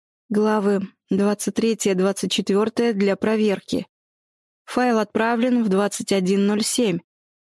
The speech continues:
как раз перед тем, как Линда постучалась ко мне.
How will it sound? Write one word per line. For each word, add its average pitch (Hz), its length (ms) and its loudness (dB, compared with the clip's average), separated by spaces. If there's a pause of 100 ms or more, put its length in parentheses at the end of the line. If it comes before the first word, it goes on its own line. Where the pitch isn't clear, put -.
(300)
как - 200 -4
раз 226 240 0
перед 190 280 -2
тем, 254 240 0
как 180 240 -4
Линда 226 360 2
постучалась 185 680 -2
ко 190 140 -2
мне. 196 300 0